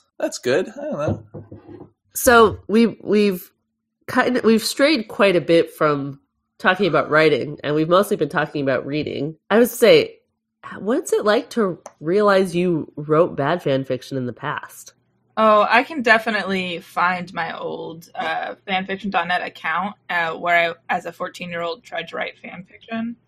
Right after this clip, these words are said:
Speaker 3: about Harry Potter. And,
Speaker 2: <gasps>
Speaker 3: uh, I will say, reading it, well, there's this weird part of me where I'm, like, kind of impressed, like, "Wow, fourteen-year-old Jen, you actually, like, wrote shit. You actually, like,
Speaker 1: Yeah.
Speaker 3: wrote fanfic. You, you were a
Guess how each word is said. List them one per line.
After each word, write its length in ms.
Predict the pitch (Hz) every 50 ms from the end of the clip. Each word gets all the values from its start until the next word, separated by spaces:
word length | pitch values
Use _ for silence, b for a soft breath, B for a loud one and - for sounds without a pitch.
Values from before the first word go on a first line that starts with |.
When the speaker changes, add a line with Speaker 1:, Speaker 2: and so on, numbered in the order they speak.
| _ _ _ _ _ _ _ _ _ _ -
Speaker 3:
about 240 | 180 - 165 - 185
Harry 200 | 190 185 175 170 -
Potter. 460 | - 202 185 185 202 220 247 269 269 _ _ _ _ _ -
And, 240 | 202 196 196 196
Speaker 2:
<gasps> 0 |
Speaker 3:
uh, 640 | - 185 190 190 185 185 180 175 170 170 160 151 190 185 - _ _ _ -
I 80 | - 190
will 200 | 196 226 226 233
say, 500 | 233 - 233 226 214 190 185 180 175 170
reading 360 | - 180 190 202 196 185 180
it, 240 | 175 175 170 - - _ _ _ _ -
well, 260 | 247 254 254 226 - 247
there's 160 | 254 302 294
this 160 | 339 339 -
weird 360 | 254 208 180 185 202 214 226
part 200 | 240 269 254 269
of 60 | 285
me 80 | 302 294
where 140 | 262 233 220
I'm, 120 | 208 202
like, 200 | 196 185 175 - -
kind 180 | 202 190 190
of 80 | 196 185
impressed, 400 | 180 175 - - 180 220 - -
like, 160 | 190 196 -
"Wow, 220 | 208 269 466 480 466 -
fourteen-year-old 640 | 208 190 180 - 220 196 185 185 180 185 185 170
Jen, 440 | 175 - 170 - - - 202 233 233 _ _
you 140 | 220 262 403
actually, 320 | 440 - - - 220 220 214 196
like, 100 | 190 185
wrote 380 | 175 165 180 190 247 381 - -
shit. 380 | - - - 82 - - - -
You 180 | 240 285 339
actually, 400 | 294 277 - - 202 196 - - 98 - -
like, 240 | - 196 196 - 101
Speaker 1:
Yeah. 260 | 101 104 104 92 - - _ _ _ _ _
Speaker 3:
wrote 540 | - 185 175 180 185 190 202 220 208 208 - _ _ _ _
fanfic. 380 | - 127 - 311 - - - - -
You, 180 | - 220 202 - _ _ _ _
you 160 | - 190 262 269
were 80 | 202
a 140 | 202 190